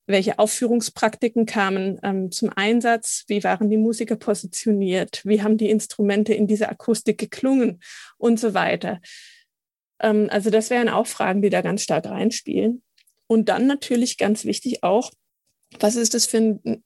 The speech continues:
ein diskursives Feld, in, in die diese Klänge fallen? Also was für eine Art von Sprache kann man überhaupt dazu finden? Ähm, und da sieht man einfach,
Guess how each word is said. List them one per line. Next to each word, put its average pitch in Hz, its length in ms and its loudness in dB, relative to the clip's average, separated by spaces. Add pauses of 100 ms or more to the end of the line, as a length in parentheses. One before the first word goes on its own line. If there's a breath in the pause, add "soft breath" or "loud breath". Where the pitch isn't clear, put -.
ein 214 80 4
diskursives 233 580 2
Feld, 262 320 2
in, - 160 0
in - 480 -2
die 220 140 4
diese 190 380 0
Klänge 220 400 0
fallen? 226 440 0
Also 190 300 0 (160)
was 233 400 0
für - 140 0
eine 214 140 2
Art 214 180 0
von 214 160 0
Sprache 240 500 0
kann 247 220 0
man 262 120 2
überhaupt 214 480 -2 (140)
dazu 214 320 2
finden? 262 640 0 (580 loud breath)
Ähm, 202 400 2
und 208 140 2
da 208 140 4
sieht 247 160 0
man 247 100 4
einfach, 214 420 0